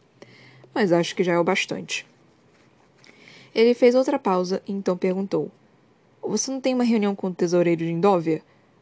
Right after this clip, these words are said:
Eu não quero que se atrase, principalmente depois de ter vindo até aqui só para encontrá-lo." Compreendendo que havia sido dispensado, o torturador de Selena grunhiu e soltou a assassina.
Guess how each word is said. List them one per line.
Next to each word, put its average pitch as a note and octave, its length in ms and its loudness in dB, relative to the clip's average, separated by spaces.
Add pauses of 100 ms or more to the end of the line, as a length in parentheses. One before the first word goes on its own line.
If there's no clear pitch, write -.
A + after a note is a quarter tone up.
Eu - 80 -8
não B3 120 0
quero A#3 220 8
que A3+ 100 0
se A#3 100 0
atrase, F3 460 -2
principalmente A#3 500 -6
depois A#3 260 0
de - 60 -12
ter A#3 120 2
vindo G#3+ 200 -4
até A3 260 0
aqui C#4+ 220 -4
só A3+ 140 -4
para B3 120 -8
encontrá-lo." F3+ 600 -4 (720)
Compreendendo F#3+ 640 -2
que F3+ 100 -2
havia E3+ 180 0
sido D#3+ 200 -10
dispensado, E3+ 720 -6 (260)
o A#3+ 100 -4
torturador A#3+ 600 0
de - 60 -16
Selena E3+ 380 -4
grunhiu F#3 500 -4
e B3 80 -6
soltou B3+ 320 -4
a - 20 -4
assassina. D#3+ 600 -8